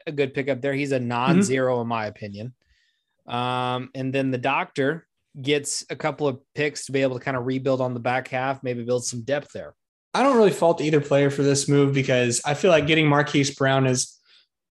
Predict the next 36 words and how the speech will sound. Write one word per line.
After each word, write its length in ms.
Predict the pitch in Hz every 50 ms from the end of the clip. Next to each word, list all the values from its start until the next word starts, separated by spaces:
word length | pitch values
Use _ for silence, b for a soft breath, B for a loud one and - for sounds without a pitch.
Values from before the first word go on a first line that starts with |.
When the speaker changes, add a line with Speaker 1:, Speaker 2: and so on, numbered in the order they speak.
| _ _ -
Speaker 2:
for 160 | - 196 196
that 240 | 208 233 226 - -
price, 380 | - 190 196 196 185 190 -
like, 200 | 175 156 143 -
'cause 140 | - 214 202
I 80 | 208 226
remember 300 | 233 233 226 202 190 180
says, 260 | - 214 190 175 175
like, 300 | - 151 160 147 143 151
I 40 | 151
was 120 | 151 147
like, 120 | 143 139
"Wow, 200 | - 170 180 156
if 120 | 135 - - -
I 100 | 151 151
knew 200 | 160 160 151 139
that 200 | 147 151 147 151
was 140 | 151 147
a 40 | 151
price, 400 | 151 - 151 147 143 139 - -
even 240 | 160 160 147 135 131 -
I 180 | 117 120 131
would 160 | 143 147 156 156
have 180 | 160 156 143 - - _ _ _ _ _ _
tried 160 | - 190 170
to 60 | 170 156
trade 240 | - 180 170 170
for 180 | 170 - 185 185
him." 140 | 196 202 196 -
And 120 | 139 117
I'm 160 | - 127 -
not 80 | 170 160
Speaker 1:
Right. 80 | 117
Speaker 2:
the 60 | 160 151
biggest 320 | 156 165 165 160 156 -
fan, 360 | 165 165 170 185 202 196 -